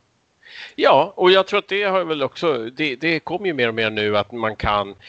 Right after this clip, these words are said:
ge ut s-, lägre upplagor, du kan nå via internet och så där kan du nå webbsajter och sånt, så når du liksom din lilla nisch. Så nu kan du ge ut väldigt s-, smala rollspel till och med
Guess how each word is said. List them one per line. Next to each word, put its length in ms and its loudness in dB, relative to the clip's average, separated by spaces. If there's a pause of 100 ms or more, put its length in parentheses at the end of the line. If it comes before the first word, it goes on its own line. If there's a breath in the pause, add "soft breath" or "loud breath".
(200 loud breath)
ge 300 -2
ut 140 -12 (440)
s-, 220 -18
lägre 360 -2
upplagor, 640 -4
du 80 -12
kan 360 -8
nå 340 -6 (320 loud breath)
via 500 -2
internet 680 -4
och 60 -6
så 100 -4
där 80 0
kan 200 -2
du 100 -10
nå 320 -6
webbsajter 840 -6
och 140 -10
sånt, 180 -10
så 80 -12
når 240 -4
du 160 -4
liksom 360 -8
din 240 -6
lilla 240 -4
nisch. 380 -6
Så 80 -6
nu 120 -2
kan 180 -4
du 120 -6
ge 80 0
ut 320 -4 (320 loud breath)
väldigt 420 0
s-, 320 -4 (220)
smala 800 -2
rollspel 500 -8
till 240 -8
och 80 -6
med 220 -14